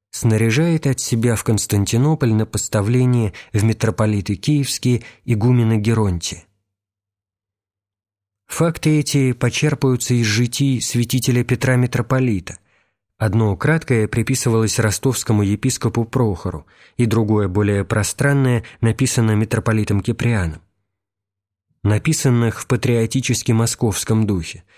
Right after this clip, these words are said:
с умолчанием и прикрыванием неприятных для Москвы подробностей дела. Поэтому, например, последний факт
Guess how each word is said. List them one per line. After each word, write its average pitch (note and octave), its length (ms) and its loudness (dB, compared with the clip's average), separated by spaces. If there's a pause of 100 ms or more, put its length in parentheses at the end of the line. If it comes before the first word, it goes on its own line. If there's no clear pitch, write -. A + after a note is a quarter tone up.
(200)
с - 160 -6
умолчанием A2+ 840 2
и G#2+ 120 0
прикрыванием B2 800 0 (240)
неприятных A#2 720 2
для F#2+ 160 0
Москвы A#2 480 0 (180)
подробностей G#2 680 0
дела. F#2 340 -4 (1200)
Поэтому, B2 420 2
например, A#2 560 2
последний G#2 640 0
факт - 360 -2